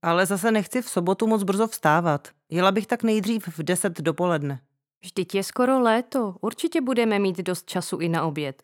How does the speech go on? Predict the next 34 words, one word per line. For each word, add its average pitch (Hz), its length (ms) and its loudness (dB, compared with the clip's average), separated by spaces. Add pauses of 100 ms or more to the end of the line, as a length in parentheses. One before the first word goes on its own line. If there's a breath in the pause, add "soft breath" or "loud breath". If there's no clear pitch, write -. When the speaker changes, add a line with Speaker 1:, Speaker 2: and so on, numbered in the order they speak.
Speaker 2:
když 180 220 -4
budeme 180 300 0
chtít. - 460 -10 (400 loud breath)
Stmívá 226 400 2
se - 140 2
až 220 140 2
kolem 240 260 2
osmé. 151 460 -2 (220)
A 185 60 0
kdybychom 226 420 2
šli 208 180 -2
po 170 120 2
Modré, 254 380 2 (100)
tak 202 160 -4
tady 269 260 0
vidím 247 260 2
nějaké 247 400 2
jeskyně, 226 520 0 (120)
to 226 120 0
by 208 120 2
mohlo 190 240 0
být 170 180 -2
zajímavé. 143 500 -4 (460)
Speaker 1:
No 190 100 -2
vidíš, 220 440 -2
to 214 100 -2
neznám. 208 520 2 (360)
Ale 185 340 4
na 170 100 2
Červené 254 560 2
je 160 120 0
potok 208 360 -2
a 196 60 2
vodopády. 190 640 0